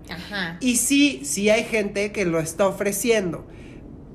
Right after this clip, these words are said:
Speaker 2: Pero nosotros sí tenemos esta responsabilidad con nosotros mismos y con
Speaker 1: Y
Speaker 2: las
Speaker 1: con el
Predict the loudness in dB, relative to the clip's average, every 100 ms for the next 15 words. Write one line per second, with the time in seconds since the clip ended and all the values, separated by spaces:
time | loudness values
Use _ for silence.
0 | -20 -20 -20 -20 0 2 4 2 0 -2
1 | -2 -2 0 0 0 -2 -2 0 2 2
2 | 2 0 -2 2 2 2 0 0 2 4
3 | 4 6 6 4 0 0 0 2 2 2
4 | 0 2 0 0 0 -2 -2 -4 -4 -2
5 | -2 2 2 2 2